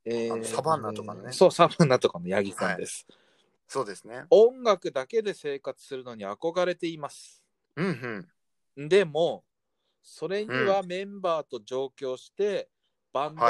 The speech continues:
Speaker 1: 活動しないと無理かなって思っていて、
Speaker 2: はい。うーん。
Speaker 1: 行くか行かないかむっちゃ迷っています。
Speaker 2: うん。うんうん。
Speaker 1: 極東さんはどうでした？
Speaker 2: なるほどね。
Speaker 1: 我々沖縄でね、
Speaker 2: やってましたもんね。
Speaker 1: やってたんですよね。活動を始めて。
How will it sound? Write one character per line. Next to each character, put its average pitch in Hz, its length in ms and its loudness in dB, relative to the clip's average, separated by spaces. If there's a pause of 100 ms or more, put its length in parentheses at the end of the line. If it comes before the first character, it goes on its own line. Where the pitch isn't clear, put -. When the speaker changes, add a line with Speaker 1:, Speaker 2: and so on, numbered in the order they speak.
(120)
Speaker 1:
活 160 240 -8
動 147 120 -6
し 143 160 -18
な 143 140 -12
い 139 60 -10
と 127 120 -12
無 151 200 -8
理 190 120 -6
か 180 200 -4
な 220 320 -2
っ 226 40 -18 (180)
て 120 100 -4
思 110 260 -8
っ 117 60 -14 (160)
て - 80 -12
い - 20 -10
て、 - 60 -10
Speaker 2:
は 147 40 -10
い。 - 40 -8
う 151 100 -8
ー 170 240 -2
ん。 117 540 -16
Speaker 1:
行 139 120 -12
く - 240 2
か 165 140 4
行 127 100 -2
か 135 160 -4
な 135 120 -4
い 135 80 -6
か 98 120 -8
む 104 200 -10
っ 131 40 -10 (140)
ち - 140 -4
ゃ 160 40 0
迷 143 220 -6
っ 147 40 -8 (200)
て 92 60 -18
い - 100 -20
ま - 80 -20
す。 - 320 -20 (260)
Speaker 2:
う 104 40 -10
ん。 110 40 -4
う 117 40 -2
ん 107 400 -2
う - 20 -8
ん。 87 40 -10
Speaker 1:
極 151 220 -8
東 180 220 0
さ 175 100 -8
ん 165 60 -10
は 165 120 -6
ど 165 160 -8
う - 20 -14
で 143 80 -10
し - 160 -20
た？ 113 320 -12 (1300)
Speaker 2:
な 101 120 -2
る 110 100 -4
ほ 110 100 -6
ど 107 100 -8
ね。 123 300 -2 (520)
Speaker 1:
我 131 160 -6
々 160 240 -2
沖 147 240 -6
縄 170 260 0
で 165 120 -2
ね、 170 220 -6 (800)
Speaker 2:
や 131 160 4
っ - 60 -2
て 135 100 -2
ま 127 120 2
し - 80 -14
た 113 100 -4
も 98 100 -10
ん 107 80 -14
ね。 135 60 -4
Speaker 1:
や 147 60 2
っ - 20 2
て - 40 -2
た 113 40 -10
ん - 40 -12
で 196 60 -16
す - 100 -14
よ 98 100 -10
ね。 139 140 -6
活 123 300 -8
動 120 260 0
を 110 40 -6
始 117 300 -8
め 117 180 -8
て。 147 640 0